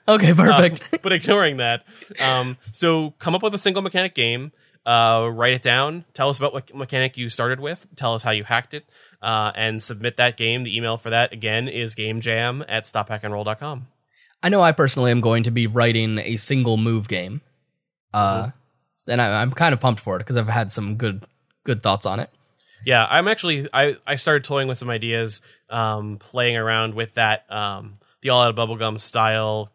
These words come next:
Speaker 2: game where the mechanic is, is there as a ti-, a tempo mechanic,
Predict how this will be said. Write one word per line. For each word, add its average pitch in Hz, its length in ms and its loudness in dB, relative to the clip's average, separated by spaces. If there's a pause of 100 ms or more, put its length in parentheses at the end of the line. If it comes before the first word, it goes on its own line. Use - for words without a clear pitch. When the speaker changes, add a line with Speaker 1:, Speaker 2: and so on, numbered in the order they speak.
Speaker 2:
game 113 240 -2
where 117 100 -6
the 104 60 -10
mechanic 110 580 -4
is, 107 520 -2 (240)
is 120 120 -2
there 117 220 0
as 110 120 -2
a 104 240 -6
ti-, 110 240 -6
a 110 80 -10
tempo 120 380 -6
mechanic, 131 520 -4